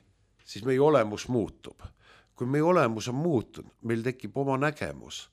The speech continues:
ja me laseme nüüd sisemise jõu välismaailma ja maailm muutub. Ja vaata, nüüd me võtakski niisuguse asja, et, et planeet kui selline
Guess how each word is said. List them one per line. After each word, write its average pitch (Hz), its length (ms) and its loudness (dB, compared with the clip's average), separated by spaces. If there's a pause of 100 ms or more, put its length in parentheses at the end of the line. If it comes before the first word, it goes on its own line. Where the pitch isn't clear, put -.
(400)
ja 101 120 -2
me 127 160 0
laseme 131 400 2
nüüd 98 120 -8
sisemise 110 600 2
jõu 120 480 8 (560)
välismaailma 82 800 4 (580)
ja 95 80 -6
maailm 120 340 4
muutub. - 520 -6 (680)
Ja 135 80 2
vaata, 143 340 4 (180)
nüüd 180 220 -2
me 147 120 6
võtakski 175 460 -2
niisuguse 156 380 0
asja, 147 280 -2
et, - 200 -18 (920)
et - 220 0
planeet 135 720 4 (340)
kui 127 160 4
selline 95 540 0